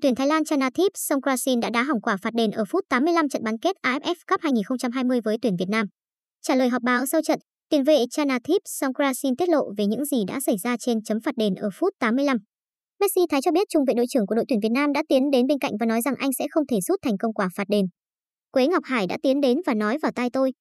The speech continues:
"Không có bàn đâu bạn ơi. Sau đó tôi đã thực hiện không tốt và làm hỏng cơ hội. Tôi thành thực xin lỗi các đồng đội vì đã bỏ lỡ cơ hội này. Dù vậy tôi vẫn tràn đầy tự tin và sẽ ngẩng cao đầu hướng đến trận lượt về",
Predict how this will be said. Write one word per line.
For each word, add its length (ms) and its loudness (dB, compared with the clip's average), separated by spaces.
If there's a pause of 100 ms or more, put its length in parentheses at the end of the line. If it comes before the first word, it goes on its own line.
(140)
"Không 180 0
có 100 0
bàn 220 2
đâu 120 -2
bạn 180 -4
ơi. 260 2 (640)
Sau 160 2
đó 240 2
tôi 100 4
đã 120 2
thực 100 0
hiện 140 2
không 180 -2
tốt 140 2 (100)
và 60 -2
làm 160 -2
hỏng 220 -2
cơ 120 -2
hội. 200 -2 (480)
Tôi 100 2
thành 180 2
thực 200 0
xin 100 2
lỗi 160 2
các 120 0
đồng 160 2
đội 240 0
vì 140 0
đã 160 -6
bỏ 100 0
lỡ 200 0
cơ 100 0
hội 160 -4
này. 140 -4 (560)
Dù 100 4
vậy 200 2
tôi 80 2
vẫn 140 0
tràn 180 0
đầy 240 0
tự 160 0
tin 160 2
và 140 -2
sẽ 180 -6
ngẩng 180 0
cao 140 -2
đầu 240 0
hướng 180 0
đến 200 -2
trận 160 -2
lượt 200 -4
về", 200 0